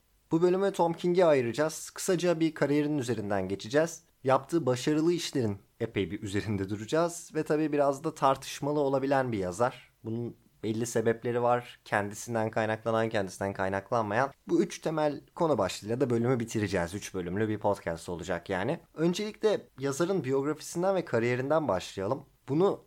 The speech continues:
geçen bölümde de söyledim. Tamamen alakasız konular gibi gözükse de ilginç bir şekilde birbirine bağlandı. Ben normal şartlarda öyle yazarların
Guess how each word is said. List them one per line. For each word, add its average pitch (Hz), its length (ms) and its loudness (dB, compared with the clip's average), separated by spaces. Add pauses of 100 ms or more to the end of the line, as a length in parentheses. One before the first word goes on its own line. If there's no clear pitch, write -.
geçen 127 440 2
bölümde 160 360 0
de 160 80 -2
söyledim. 104 520 0
Tamamen 123 540 2
alakasız 117 580 -2
konular 123 340 -2
gibi 123 200 -4
gözükse 127 460 -2
de 147 120 0 (220)
ilginç 131 360 -4
bir 131 60 -6
şekilde 131 380 -2
birbirine 131 420 0
bağlandı. 120 580 2
Ben 180 240 0 (440)
normal 131 420 2
şartlarda 156 540 -2
öyle 151 140 -2
yazarların 117 760 0